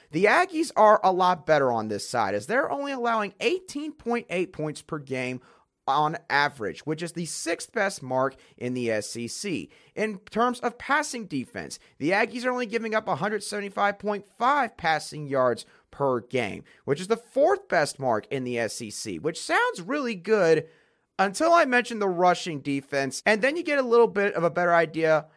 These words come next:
as to why their passing defense might be really good. As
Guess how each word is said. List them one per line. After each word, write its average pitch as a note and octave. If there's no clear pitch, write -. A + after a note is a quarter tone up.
as E3+
to G#3+
why A#3+
their G#3+
passing E3+
defense D3
might C3+
be A#2+
really A#2
good. G2+
As G3+